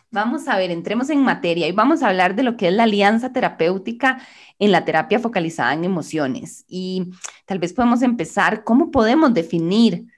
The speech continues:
qué es la alianza terapéutica en T F E y por qué es algo tan importante dentro de un proceso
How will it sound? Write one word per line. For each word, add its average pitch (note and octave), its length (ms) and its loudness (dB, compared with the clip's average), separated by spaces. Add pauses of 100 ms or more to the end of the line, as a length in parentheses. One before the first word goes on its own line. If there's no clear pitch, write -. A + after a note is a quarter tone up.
(240)
qué D4 260 4
es - 300 -4
la D#3 100 -4
alianza E3 420 -2
terapéutica F#3 680 0
en G#3 120 -2
T G3 200 0
F A#3 180 -4
E G3+ 400 0 (680)
y A3 100 -4
por F#3 240 -2
qué G3+ 140 -2
es A3+ 100 -6
algo B3 360 -4
tan D4+ 220 4
importante A#3 920 2
dentro F3 380 -2
de F3+ 120 -2
un F3+ 80 -2
proceso E3 680 -8